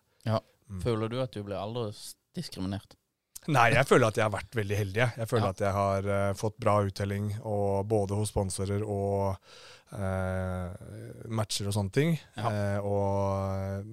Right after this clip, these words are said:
Speaker 2: de avtalene som jeg har fått mulighet til å signere, sånn som nå med,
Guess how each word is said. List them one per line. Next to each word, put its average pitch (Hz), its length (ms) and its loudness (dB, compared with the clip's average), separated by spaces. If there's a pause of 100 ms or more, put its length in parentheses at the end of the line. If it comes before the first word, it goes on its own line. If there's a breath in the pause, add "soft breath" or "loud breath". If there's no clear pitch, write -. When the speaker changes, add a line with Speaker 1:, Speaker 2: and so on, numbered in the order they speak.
Speaker 2:
de 110 140 -2
avtalene 98 420 -2
som 104 120 -4
jeg 101 100 0
har 98 200 0
fått - 100 -12
mulighet 98 220 -4
til 101 100 -4
å 98 60 -4
signere, 104 420 0
sånn 113 160 -4
som 101 120 -2
nå 98 240 0
med, 98 320 0